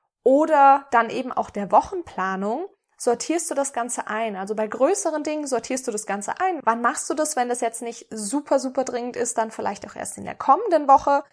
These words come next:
dass du letztendlich hier in der Aktion wiederum bist und nicht in der Reaktion. Und zweitens, wenn es etwas ist, was wirklich nicht lange dauert,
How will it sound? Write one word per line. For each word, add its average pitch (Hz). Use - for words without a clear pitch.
dass 247
du 277
letztendlich 240
hier 233
in 220
der 208
Aktion 294
wiederum 269
bist 277
und 233
nicht 226
in 220
der 202
Reaktion. 254
Und 226
zweitens, 320
wenn 233
es 240
etwas 226
ist, -
was 220
wirklich 262
nicht 247
lange 208
dauert, 311